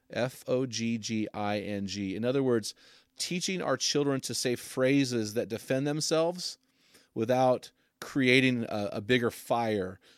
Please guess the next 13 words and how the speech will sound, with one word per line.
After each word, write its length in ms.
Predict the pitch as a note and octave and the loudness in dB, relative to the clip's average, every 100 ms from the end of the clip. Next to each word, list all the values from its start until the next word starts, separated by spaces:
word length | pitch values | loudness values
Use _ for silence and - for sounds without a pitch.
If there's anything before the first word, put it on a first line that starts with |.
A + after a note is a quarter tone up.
| - | -10
Words 360 | A#2 C3+ C3+ C3+ | 4 6 6 4
like 240 | A2 G2 - - | 2 0 -8 -6
"whatever," 800 | A#2+ D#3 D#3+ D3+ C#3+ C3+ C#3 C#3+ _ _ | 6 10 12 12 12 6 0 -2 _ _
or 420 | - A2+ G#2+ G2+ - _ _ _ | 0 2 2 2 -4 _ _ _
"Hey, 240 | - C3+ B2 | 4 6 4
maybe 280 | A#2+ C#3 D3+ | 2 4 6
that's 200 | D3 - | 6 4
what 80 | A#2 | 0
you 200 | C#3 D3 | 2 2
think," 320 | - A#2+ A#2 | 4 0 0
or 200 | - A2+ | 0 0
Hey, 340 | A#2 C3+ A2+ G2 _ _ _ - | 4 4 2 -2 _ _ _ -14
uh, 180 | - | -12